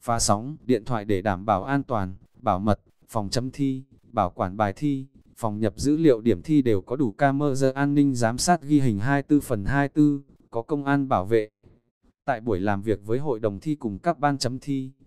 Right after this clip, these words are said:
Ban thư ký tỉnh Lạng Sơn, Thứ trưởng Bộ Di đi và Am, D T Nguyễn Hữu Độ đã yêu cầu các cán bộ chấm thi tại đây phải chấm thi trung thực, công bằng, khách quan, làm nên kỳ thi an toàn, nghiêm túc, đúng quy chế.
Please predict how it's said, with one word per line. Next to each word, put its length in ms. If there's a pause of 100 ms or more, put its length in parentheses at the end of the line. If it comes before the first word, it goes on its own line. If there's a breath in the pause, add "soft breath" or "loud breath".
(140)
Ban 200
thư 220
ký 140
tỉnh 280
Lạng 200
Sơn, 380 (260)
Thứ 160
trưởng 260
Bộ 180
Di 200
đi 160
và 180
Am, 340 (380)
D 40 (160)
T 40 (120)
Nguyễn 200
Hữu 200
Độ 180
đã 140
yêu 220
cầu 220
các 220
cán 180
bộ 160
chấm 220
thi 160
tại 240
đây 160
phải 240
chấm 220
thi 280
trung 180
thực, 220
công 180
bằng, 180
khách 260
quan, 260
làm 200
nên 160
kỳ 180
thi 200
an 200
toàn, 320 (240)
nghiêm 220
túc, 260 (280)
đúng 180
quy 180
chế. 360